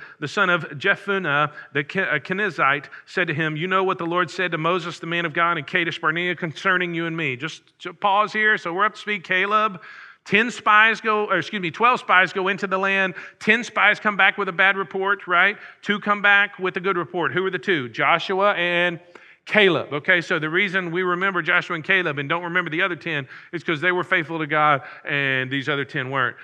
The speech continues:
The, uh, you know, ten to two was the vote. Majority can rule. They're not always right. That never applies in our day, I understand, but just in case. All right, all right. It's as political as I'm gonna get right there. Verse seven.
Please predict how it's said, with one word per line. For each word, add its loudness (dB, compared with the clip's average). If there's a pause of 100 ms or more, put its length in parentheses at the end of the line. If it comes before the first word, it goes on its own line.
(160)
The, -8 (160)
uh, 0 (120)
you -6
know, -4 (100)
ten -2
to -4
two -2
was -2
the -10
vote. -2 (320)
Majority -2
can -6
rule. 0
They're -2
not 0
always -2
right. 0 (1600)
That -2
never 0
applies 2
in -6
our 2
day, 0
I 2
understand, -8
but -14
just -8
in -10
case. -8 (680)
All -4
right, -4 (680)
all -4
right. -2 (300)
It's -20
as -20
political -8
as -10
I'm -8
gonna -6
get -8
right -2
there. -4
Verse -2
seven. -4